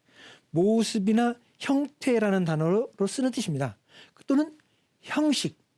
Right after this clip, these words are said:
형식이다 보니까 예절의 예법, 이런 뜻까지 다 가지고 있습니다. 모양, 형태, 형식, 예, 어, 의례,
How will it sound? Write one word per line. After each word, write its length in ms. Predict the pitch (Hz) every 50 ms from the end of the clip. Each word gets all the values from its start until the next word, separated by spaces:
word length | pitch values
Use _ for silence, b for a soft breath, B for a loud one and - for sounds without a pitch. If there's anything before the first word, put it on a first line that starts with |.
| _ _ _ _ _ -
형식이다 500 | - 277 302 294 - 294 262 254 233 220
보니까 540 | 196 208 196 190 180 - - 214 226 233 - b b b b b b b _ _ -
예절의 600 | 160 135 151 170 175 165 196 196 190 214 196 147
예법, 400 | 165 202 196 - - 160 104 - _ _ _ _ _ _ _ -
이런 220 | - 202 240 247 226
뜻까지 380 | - 220 208 196 - 185 185
다 120 | - 170 160
가지고 240 | 147 156 185 180
있습니다. 420 | 170 - - 131 123 151 139 107 - B B B B B B B B _
모양, 720 | - 165 156 165 175 180 185 190 196 208 214 226 240 - - _ _ _ _
형태, 800 | - - 254 247 240 233 220 - _ - 269 262 262 262 262 - _ _ _ _ _ _ _ _ _
형식, 800 | _ - - 254 247 240 240 240 240 226 - - 269 277 240 - _ _ _ _ _ _ _ -
예, 340 | 156 156 170 180 180 190 214
어, 200 | - 147 156 - -
의례, 380 | 262 226 233 220 160 104 -